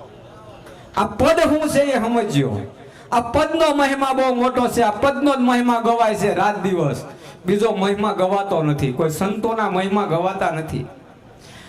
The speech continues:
આજે ગુરુ મહારાજ આપણા છે તો એ હાજર નથી, પણ એનો ગુરુ પદનો મહિમા ગાય છે. અને આપણા જ ગુરુ મહારાજના મુખના શબ્દો છે, કેમ લાગે?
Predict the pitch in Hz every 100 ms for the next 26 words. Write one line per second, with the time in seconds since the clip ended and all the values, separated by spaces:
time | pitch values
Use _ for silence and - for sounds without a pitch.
0 | - 220 247 277 226 277 302 294 294 294
1 | 277 285 277 - 262 262 262 254 190 214
2 | 247 254 262 240 240 240 240 233 - 180
3 | 226 254 233 196 208 254 233 202 202 202
4 | 185 156 151 135 120 117 104 113 - -
5 | - - - - - - 151 143 143 180
6 | 202 - 196 196 180 175 175 180 165 170
7 | 165 151 147 151 156 143 131 131 113 107
8 | - - - - - 165 139 165 131 120
9 | 101